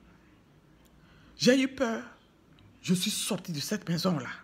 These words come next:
Toute ma famille et moi, nous sommes sortis. Maintenant, dans le brouhaha, tout le monde courait de partout, sauf qui peut. Il n'y avait pas,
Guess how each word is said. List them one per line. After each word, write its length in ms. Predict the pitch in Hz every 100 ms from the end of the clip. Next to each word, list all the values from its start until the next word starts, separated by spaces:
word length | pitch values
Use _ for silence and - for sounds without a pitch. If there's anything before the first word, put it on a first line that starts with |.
| - - - - -
Toute 140 | 240 226
ma 120 | 170
famille 260 | 160 185
et 40 | 165
moi, 120 | 160
nous 60 | 175
sommes 200 | 180 170
sortis. 420 | 120 - 120 - - - - - - - - - - - -
Maintenant, 420 | 196 202 226 220 - -
dans 120 | 185
le 160 | 185
brouhaha, 580 | 151 143 180 185 196 180 151 - - -
tout 160 | 302 254
le 160 | 185
monde 360 | 165 214 220 - -
courait 280 | - 208 220
de 140 | - 170
partout, 500 | - 151 - 196 - - - - - - -
sauf 720 | - - - 247 247 233 - - - -
qui 140 | 233
peut. 280 | 233 208 - - - - - -
Il 100 | 147
n'y 20 |
avait 180 | 151 175
pas, 380 | - - -